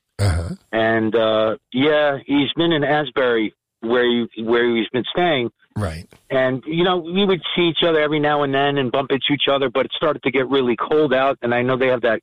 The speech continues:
Speaker 2: that blue thing at night when it goes to thirty-two, they have to have shelter.
Speaker 1: Right.
Speaker 2: Um, so I took him in, and he's been living with me ever since for about three, four months now.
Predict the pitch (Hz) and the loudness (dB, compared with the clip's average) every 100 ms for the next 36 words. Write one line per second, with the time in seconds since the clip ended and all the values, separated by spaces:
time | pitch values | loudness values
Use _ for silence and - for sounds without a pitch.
0 | _ 110 104 - - 117 135 127 147 139 | _ -2 -2 -4 -4 0 0 0 0 0
1 | 135 - - _ - 117 131 131 147 127 | -2 -6 -20 _ -4 -4 0 0 0 -4
2 | _ 123 117 120 131 117 117 139 127 123 | _ -2 0 0 0 -2 -2 0 0 -2
3 | - 139 123 117 - 117 107 135 123 - | -2 0 2 0 0 -2 0 -2 -2 0
4 | 143 - - 104 90 92 - _ _ _ | -2 -2 -4 0 0 -2 -8 _ _ _
5 | _ _ _ _ _ _ - 110 117 117 | _ _ _ _ _ _ -6 -2 0 0
6 | 117 117 107 - _ _ _ - - - | 0 -2 -4 -10 _ _ _ -16 -8 -2
7 | 151 147 185 185 208 254 131 - 123 131 | 0 0 -2 0 0 0 -2 -6 -2 0
8 | 135 123 139 156 143 156 165 165 - 156 | 0 0 0 0 2 2 2 2 2 0
9 | 156 143 180 196 - 117 110 120 113 120 | 0 0 -2 -2 0 0 2 0 0 -2
10 | 143 - 156 120 180 - 98 85 | -2 0 0 2 -2 -2 -2 -2